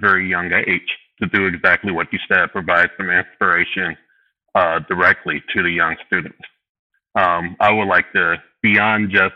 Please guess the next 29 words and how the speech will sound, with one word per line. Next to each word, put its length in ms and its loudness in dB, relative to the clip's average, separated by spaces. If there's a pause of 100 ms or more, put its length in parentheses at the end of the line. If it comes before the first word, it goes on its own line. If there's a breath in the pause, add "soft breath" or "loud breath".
(100)
the 280 0
one 260 0
conference, 480 -2
I 100 4
would 180 -2
like 260 0 (100)
to 180 0
expand, 580 -2 (320)
you 80 -2
know, 160 0
the 160 0
activities 640 0
and 180 -4
programs 540 0
at 240 0
Juneteenth 440 -2 (100)
Conf 260 -2 (560)
to 120 0
a 60 2
year-round 640 0
thing. 280 -4 (120)
I've 220 0
got 240 4
some 140 -2
ideas 500 0
around 340 0
there, 360 0 (160)
and, 380 -2
uh, 280 0